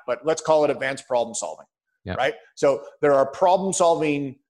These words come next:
Speaker 1: tools that you should probably have, and you need two or three people in your organization that are trained to facilitate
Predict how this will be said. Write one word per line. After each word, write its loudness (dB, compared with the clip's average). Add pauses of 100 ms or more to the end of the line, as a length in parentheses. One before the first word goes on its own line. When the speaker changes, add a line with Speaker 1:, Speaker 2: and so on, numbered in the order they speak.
Speaker 1:
tools 0
that -6
you -10
should -12
probably 0
have, 0
and -6
you -6
need -4
two -4
or 0
three -4
people -4
in -6
your -2
organization -4
that -6
are -4
trained -8 (260)
to -6
facilitate -2